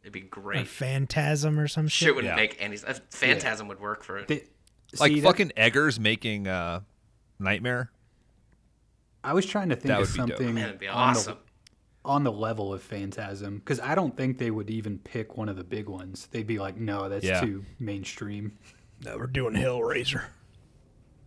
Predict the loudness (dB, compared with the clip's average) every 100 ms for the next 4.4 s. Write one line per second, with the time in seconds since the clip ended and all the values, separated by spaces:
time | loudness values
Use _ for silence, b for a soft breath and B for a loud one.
0 | -20 b b b -20 -10 -8 -8 -14 -2
1 | -2 0 -2 0 0 0 2 2 2 2
2 | 0 -2 -2 -4 -4 -4 -4 -6 -12 -20
3 | -20 -20 -8 -2 0 0 -4 -2 -2 -2
4 | -6 -10 -10